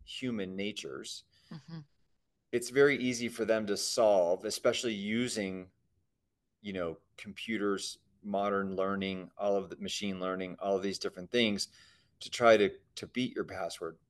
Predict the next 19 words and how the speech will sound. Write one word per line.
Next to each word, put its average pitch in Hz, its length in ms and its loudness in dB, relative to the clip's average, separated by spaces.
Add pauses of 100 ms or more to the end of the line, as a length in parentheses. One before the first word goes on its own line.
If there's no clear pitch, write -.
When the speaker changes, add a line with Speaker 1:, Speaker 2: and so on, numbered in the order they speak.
(180)
Speaker 1:
But 101 140 0
what's 107 220 -4
even 110 340 -2
worse 117 440 4
is 104 320 2
that - 220 -10
they 120 120 4
don't 143 180 0
even 107 220 -4
need 104 160 -4
to 92 100 -2
really 98 240 0
beat 127 320 -4
your 104 140 -2
password 95 640 0 (640)
if 107 160 -2
they 110 220 6
can 110 260 -4
just 110 300 0